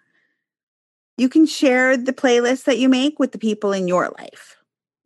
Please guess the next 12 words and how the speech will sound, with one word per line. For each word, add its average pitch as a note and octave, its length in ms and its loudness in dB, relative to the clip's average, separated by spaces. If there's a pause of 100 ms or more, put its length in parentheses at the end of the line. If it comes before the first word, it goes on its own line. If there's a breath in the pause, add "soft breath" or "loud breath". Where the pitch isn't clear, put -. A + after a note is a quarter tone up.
If F#3 120 -12
you G3 100 -8
choose D4 360 -4
to C4+ 120 -6
include F#3+ 360 -4
music E3 380 -6
that E3 160 -4
the F3 40 -6
person G#3 460 -4
would B3 100 -2
have B3+ 160 -6
liked C4 520 -6